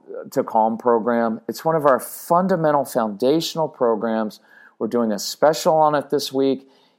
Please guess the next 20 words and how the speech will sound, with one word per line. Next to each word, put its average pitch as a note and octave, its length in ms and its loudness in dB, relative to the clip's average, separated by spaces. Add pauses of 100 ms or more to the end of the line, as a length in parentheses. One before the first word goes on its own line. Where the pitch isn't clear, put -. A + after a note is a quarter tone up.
(140)
If A#2+ 140 -6
you A#2+ 80 0
need A#2 160 0
help C3 340 2
with C#3+ 140 2
that, C3+ 300 4
just - 360 -6
email E3+ 500 2
Casey, B2+ 640 -2
C G3 420 -6
A A2 260 0
S C#3+ 260 0
E D3+ 140 0
Y, G#2 400 2 (400)
at G2+ 180 -4
celebrate C#3 760 2
calm A2+ 460 0
dot G#2 320 2
com. F#2 360 0 (1160)
S-, - 260 -14